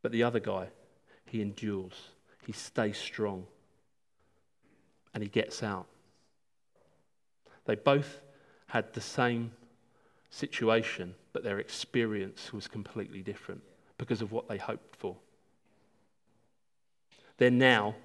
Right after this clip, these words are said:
was controlled by the then, what is coming. Another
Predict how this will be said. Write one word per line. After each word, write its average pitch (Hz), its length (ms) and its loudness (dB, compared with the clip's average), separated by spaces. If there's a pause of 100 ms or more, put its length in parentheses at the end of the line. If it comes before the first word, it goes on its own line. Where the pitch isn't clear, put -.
(120)
was - 100 -6
controlled 110 420 0
by 98 120 0
the 95 140 -4
then, 92 280 -6 (420)
what 107 160 0
is 98 100 -8
coming. 95 380 -6 (2500)
Another 127 420 8